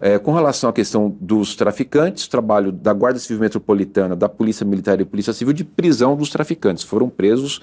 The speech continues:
nesses últimos meses, cento e oitenta traficantes, né? E fazer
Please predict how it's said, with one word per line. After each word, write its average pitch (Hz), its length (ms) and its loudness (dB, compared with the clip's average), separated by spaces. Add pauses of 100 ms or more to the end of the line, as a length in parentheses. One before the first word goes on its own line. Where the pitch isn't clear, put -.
(400)
nesses 98 280 -2
últimos 101 400 -2
meses, 139 320 2
cento 151 360 -2
e 160 40 0
oitenta 113 280 -4
traficantes, - 720 -12 (220)
né? 101 160 -8 (480)
E 127 100 2
fazer 151 560 0